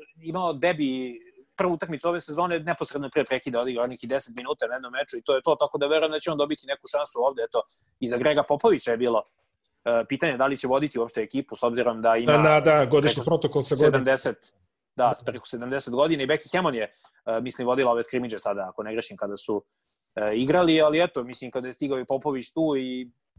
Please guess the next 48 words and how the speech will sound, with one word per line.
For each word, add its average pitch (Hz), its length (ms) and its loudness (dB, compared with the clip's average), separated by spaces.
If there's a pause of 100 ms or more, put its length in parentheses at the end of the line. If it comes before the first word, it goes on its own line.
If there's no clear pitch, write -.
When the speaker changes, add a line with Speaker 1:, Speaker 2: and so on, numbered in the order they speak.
(200)
Speaker 1:
mislim, - 300 -14
na - 60 -10
kraju 104 180 -2
krajeva 117 240 4
ovi 120 120 0
igrači 123 320 0
koji 117 160 -2
su 120 120 -10
tu 143 140 -2
sigurno 151 380 2
će 151 100 -6
dati 151 260 0
sve 156 160 2
od 143 120 0
sebe 139 200 0
u 120 60 -4
pokušaju 127 440 -8
da 120 80 -14
nešto 127 260 -12
naprave, 147 420 -2
ali 143 340 0 (440)
mislim 127 260 -14
da 127 60 -2
je 123 60 2
ovo 123 100 2
ta 120 160 2
godina 113 320 -2
kada 110 200 -6
se 131 60 -2
Speaker 2:
Videli 156 220 4
Speaker 1:
prekida. 135 200 2
Speaker 2:
smo 135 340 -2
i 139 160 0
jedan 131 440 0 (300)
fantastičan 135 580 -2
highlight 143 440 0
u 123 80 -4
kojem 131 280 -4
je 123 280 -2
anonimni, 127 540 -4
kako 139 160 -4
se 120 100 -6
zove, 127 240 0
Drew 131 280 0
Eubanks 123 440 -2
ili 107 160 -8
tako 117 260 -8
nešto, 117 420 -8